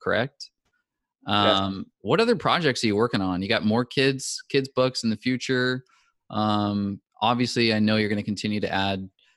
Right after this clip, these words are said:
Speaker 1: just incredible content to the After School YouTube channel.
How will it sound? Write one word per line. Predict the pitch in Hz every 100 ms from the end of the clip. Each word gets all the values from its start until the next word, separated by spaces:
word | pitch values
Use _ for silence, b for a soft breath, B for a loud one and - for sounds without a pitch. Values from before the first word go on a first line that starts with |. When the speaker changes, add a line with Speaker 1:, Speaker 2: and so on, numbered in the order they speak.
| _ _
Speaker 1:
just | 104 -
incredible | 95 113 104 95
content | - 101 98 98 98 -
to | - 98
the | 95 92
After | 98 104
School | - 98
YouTube | 98 95 98 95 92 -
channel. | - 101 95 92